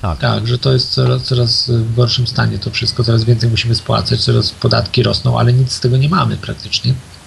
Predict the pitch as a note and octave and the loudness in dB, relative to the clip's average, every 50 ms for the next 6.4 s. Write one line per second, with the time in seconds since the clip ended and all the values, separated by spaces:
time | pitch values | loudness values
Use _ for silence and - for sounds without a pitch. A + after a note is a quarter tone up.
0 | - - - - - - - - - - - - - - C3+ C3 - - - - | -14 -12 -12 -12 -12 -16 -16 -12 -12 -12 -12 -6 -2 0 0 2 2 0 0 2
1 | - C3 C3+ C#3 C#3 C#3 C3 - C3+ A#2+ B2 B2 A#2 A#2+ A#2 G#2+ G#2+ G#2 G2+ G#2+ | 4 4 4 4 4 2 0 0 0 0 0 0 0 0 0 0 0 -2 -2 -2
2 | A2 A#2+ A#2+ - G#2+ F#2 - A#2+ A#2+ - C#3 C3 - B2+ - - - - - - | -2 -2 -2 -2 -2 -2 -2 -2 -2 0 0 0 0 -2 -2 -2 -4 -8 -8 -4
3 | B2 A#2+ B2 C3+ - C3+ B2+ C3 C3 C3 C#3+ C#3+ C3 C3 C3+ C3+ C3 B2+ B2 - | -2 0 0 0 2 2 2 2 2 0 0 2 2 2 2 2 0 -2 -2 0
4 | - C3 B2+ B2 B2 B2 B2+ B2 - - B2 A#2+ A#2 A#2 - A#2 A2+ G#2+ - - | 0 2 2 2 0 0 0 0 0 0 0 0 0 0 0 0 0 0 0 -2
5 | - - - - A2 G#2+ A#2 - - A#2 B2+ D3 D3+ D3+ D3 C3 - A#2+ A2+ A2 | -4 -4 -4 -2 -2 0 0 0 2 2 2 2 2 2 2 2 2 0 0 0
6 | - - - B2 C3+ - - | 0 0 0 0 -2 -2 -4